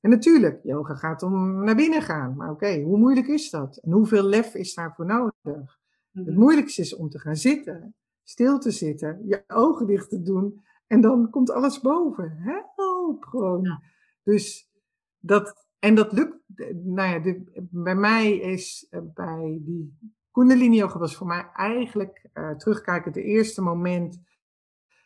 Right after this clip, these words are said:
Speaker 1: dat ik dat kon loslaten, dat vergelijken met anderen.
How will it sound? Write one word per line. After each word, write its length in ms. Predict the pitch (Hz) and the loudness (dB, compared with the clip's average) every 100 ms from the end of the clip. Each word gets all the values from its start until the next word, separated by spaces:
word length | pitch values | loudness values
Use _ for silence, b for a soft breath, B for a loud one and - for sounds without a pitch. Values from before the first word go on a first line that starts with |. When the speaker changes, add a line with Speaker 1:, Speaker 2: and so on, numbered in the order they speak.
| _ | _
Speaker 1:
dat 140 | 190 170 | -4 -4
ik 160 | 151 | -2
dat 240 | 190 202 - | 0 0 -2
kon 180 | 175 | -4
loslaten, 580 | 165 151 - - 151 143 | -4 -4 -8 -10 -10 -6
dat 200 | 160 160 | -6 -6
vergelijken 680 | - - - 165 190 208 180 | -6 -6 -4 -2 0 0 -4
met 140 | 160 | -8
anderen. 580 | - 151 147 143 135 - | -10 -10 -8 -10 -12 -14